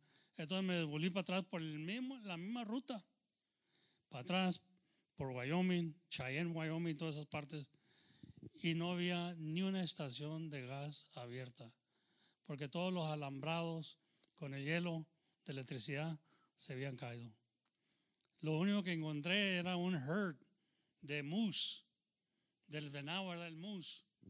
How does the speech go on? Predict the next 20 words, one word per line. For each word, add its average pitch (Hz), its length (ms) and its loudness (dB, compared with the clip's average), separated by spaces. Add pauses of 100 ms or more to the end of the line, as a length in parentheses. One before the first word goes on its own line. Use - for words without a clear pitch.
(1120)
ahí 151 240 4
en 180 120 4
el, 170 240 0
en 147 160 -2
el, 127 380 -6
en 143 180 -4
el, 123 220 -4
ah, 117 220 -6
interstate. 151 600 2 (680)
Se - 140 -2
atravesaron. 147 800 -2 (640)
Había 190 220 -2
mucho 202 300 0
peligro, 151 400 -6
hermano. 143 260 -6
Eh, 170 240 0
hasta 151 380 2
ellos 208 240 2
andaban 185 360 -2
buscando 170 520 -4